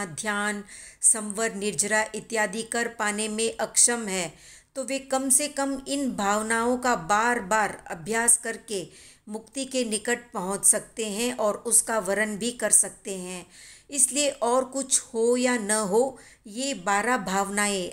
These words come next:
अवश्य जाने, समझे, चिंतन मनन करें। भगवान ऋषभ देव की माता मरुदेवा ने भावना, भावना के बल पर ही मोक्ष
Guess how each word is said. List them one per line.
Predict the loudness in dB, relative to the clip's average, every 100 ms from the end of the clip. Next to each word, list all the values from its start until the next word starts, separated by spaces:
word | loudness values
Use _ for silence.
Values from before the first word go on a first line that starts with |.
| -6
अवश्य | 0 4 4 4 2
जाने, | 4 2 2 2 4 4
समझे, | 4 2 -2 0 0 -2 -12 -20 -8 -4
चिंतन | -4 -2 -2 0
मनन | -2 0 -2
करें। | 0 0 0 -4 -12 -20 _ _
भगवान | -10 -6 0 0 2
ऋषभ | 4 4 2
देव | 2 0 0
की | -2 0
माता | 0 0 0 -2 0
मरुदेवा | 0 2 0 0 0 2 0
ने | 0 -4 -10 _
भावना, | -10 -6 -4 0 0
भावना | 0 0 0 0 0
के | 0 -2
बल | 0 0 -2 -2
पर | -2
ही | -2 -4 -6 -10 -20 -20 -10
मोक्ष | -2 0 2 0